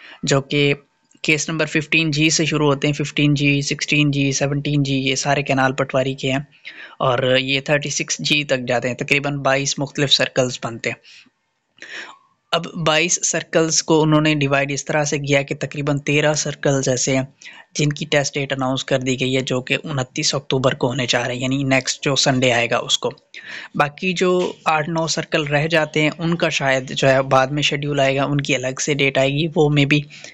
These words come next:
एक हफ्ता बाद हो इससे, यानी उनतीस के बाद जो नेक्स्ट हफ्ता इतवार आएगा, या चार या पाँच नवंबर जो भी बनेगा, वो तब होंगे शायद। अब उनमें केस नंबर फ़िफ़्टीन जी, सिक्सटीन जी, सेवनटीन जी, इनकी डेट आ गई है।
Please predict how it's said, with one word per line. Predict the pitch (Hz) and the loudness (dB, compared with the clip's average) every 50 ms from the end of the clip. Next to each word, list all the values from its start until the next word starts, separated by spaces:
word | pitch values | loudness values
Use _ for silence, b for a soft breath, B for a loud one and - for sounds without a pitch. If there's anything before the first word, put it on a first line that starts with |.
| B B B B | B B B B
एक | - 151 147 147 - | 2 2 2 2 0
हफ्ता | 151 147 - - 151 139 | 0 -2 0 0 0 0
बाद | 131 139 131 127 131 127 - | 2 0 0 0 0 0 -2
हो | 127 123 | -6 -6
इससे, | 123 123 - - 131 | -6 -6 -6 -6 -4
यानी | 127 127 123 127 | -4 -4 -4 -6
उनतीस | - 143 127 127 127 - - 143 135 - | -6 -2 0 0 0 0 -2 -4 -4 0
के | - 135 | 0 2
बाद | 120 123 127 131 127 - | 2 4 4 4 2 2
जो | - 127 | 0 -2
नेक्स्ट | 123 123 127 127 - - - 143 139 135 135 B B B B B B B B B - 143 | -2 -2 -2 -2 -2 -2 0 0 0 0 -4 B B B B B B B B B -2 -2
हफ्ता | 139 - - 139 | -2 0 -2 -2
इतवार | 135 135 - 135 135 131 127 | -2 -2 0 2 2 2 2
आएगा, | 120 127 127 127 127 | 0 -2 -2 -2 0
या | 131 131 127 120 - | 0 -2 -2 -4 -2
चार | - 147 135 131 135 | 0 2 2 2 2
या | 127 127 143 | 0 -2 -4
पाँच | - - 135 131 127 - - - | -2 -2 0 0 0 -2 -2 -4
नवंबर | 135 135 131 127 127 | -4 -4 -2 -2 -2
जो | - - 135 131 | 0 0 0 0
भी | 135 131 | 0 -2
बनेगा, | 131 139 135 135 135 135 135 131 | -2 -2 -2 -2 -2 0 0 0
वो | 143 - | 0 -2
तब | - - - 147 131 127 | -4 -4 -4 -4 -4 -4
होंगे | 131 131 120 123 | -6 -4 -2 0
शायद। | 120 - - 131 131 - - _ _ _ _ - | 2 2 2 0 -2 -4 -10 _ _ _ _ -6
अब | 147 139 | -4 0
उनमें | 165 170 170 165 156 160 - - _ _ - - - - _ _ _ _ _ _ _ _ B B B B B B B - | 0 2 2 2 2 0 -2 -8 _ _ -20 -20 -20 -20 _ _ _ _ _ _ _ _ B B B B B B B -2
केस | - 147 139 - | 0 0 0 -2
नंबर | 180 165 165 | -2 -4 -2
फ़िफ़्टीन | 156 - 165 147 - - 170 175 170 | 0 -2 -2 -2 0 2 2 2 2
जी, | 156 165 160 156 | 2 2 2 2
सिक्सटीन | 151 - - - - - 160 156 156 151 | 0 -2 -6 -8 -2 0 2 2 4 4
जी, | 147 151 | 2 2
सेवनटीन | 147 - 151 143 147 147 147 147 147 147 | 2 0 0 0 0 -2 0 0 0 0
जी, | 135 151 147 139 143 143 - - - _ | 0 2 2 2 0 -2 -6 -14 -10 _
इनकी | 190 147 151 147 151 160 | 0 0 0 2 0 0
डेट | 156 156 151 147 151 | 2 2 2 2 0
आ | 147 143 | -2 -2
गई | 135 135 139 143 | 0 -2 -2 -2
है। | 147 143 - | -4 -8 -10